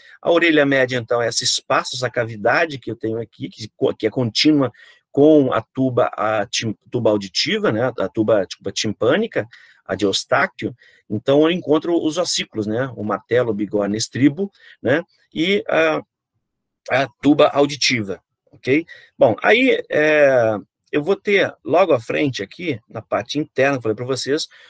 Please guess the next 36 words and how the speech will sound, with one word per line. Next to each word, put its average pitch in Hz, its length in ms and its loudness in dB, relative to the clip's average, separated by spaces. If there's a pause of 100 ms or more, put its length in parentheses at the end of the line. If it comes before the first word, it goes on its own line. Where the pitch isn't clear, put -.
(120)
os 135 400 -2
labirintos, 143 720 0
né, 127 160 -4
que - 100 -10
seriam 110 300 -2
essas 127 240 -4
regiões 117 460 -2
onde 131 180 -2
que - 100 -20
tão 123 300 -2
em, 131 220 -4 (340)
onde, 117 240 -2
ah, 101 160 0
no 104 240 0
meio 113 420 4 (240)
da 104 80 -2
parte - 300 -2
petrosa, 120 580 2
óssea, 113 380 2
temporal, 117 480 0
onde 135 120 0
eu 123 60 -2
vou 131 120 -4
encontrar, 123 560 -6
então, 123 280 -4
o, 120 140 -2
a 120 80 -4
cóclea 120 640 -2 (340)
e 120 360 0 (100)
o, 113 340 0 (320)
ah, 107 400 -2
ah, 98 320 -4 (320)
e 107 140 -2
o 107 220 -4
vestíbulo, 104 720 2
né, 110 200 -2